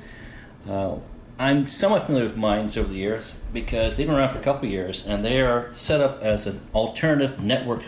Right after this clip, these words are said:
to Facebook and other networks, other sites, social media sites. The problem is, Minds is involved with people that are considered far right-wing fascism.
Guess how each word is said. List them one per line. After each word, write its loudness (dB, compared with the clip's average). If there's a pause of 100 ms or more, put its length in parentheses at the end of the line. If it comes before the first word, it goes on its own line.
(180)
to -4
Facebook 0
and -8
other 0 (100)
networks, -2
other 0 (520)
sites, 2
social 2
media 2
sites. -4 (560)
The -10
problem 2
is, 2
Minds 0
is 2
involved 2
with -4
people 0
that 2
are -2
considered -4
far 2
right-wing 0
fascism. 0